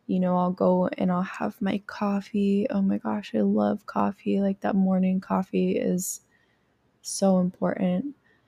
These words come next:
Sometimes it's meditation. Um, most of the time it's exercise. Oh, I love exercising. I love running.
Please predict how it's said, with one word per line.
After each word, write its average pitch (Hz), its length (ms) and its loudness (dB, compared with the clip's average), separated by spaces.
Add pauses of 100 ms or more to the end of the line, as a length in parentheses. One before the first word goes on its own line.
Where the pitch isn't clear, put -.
(140)
Sometimes 208 460 6
it's 202 180 0
meditation. 190 960 4 (680)
Um, 196 560 2 (340)
most 196 420 6
of 254 160 4
the 262 80 4
time 254 420 6
it's - 260 0
exercise. - 960 -6 (140)
Oh, 208 240 4 (140)
I 208 80 2
love - 260 0
exercising. 220 880 -6 (320)
I 202 100 4
love 196 380 4
running. 190 580 4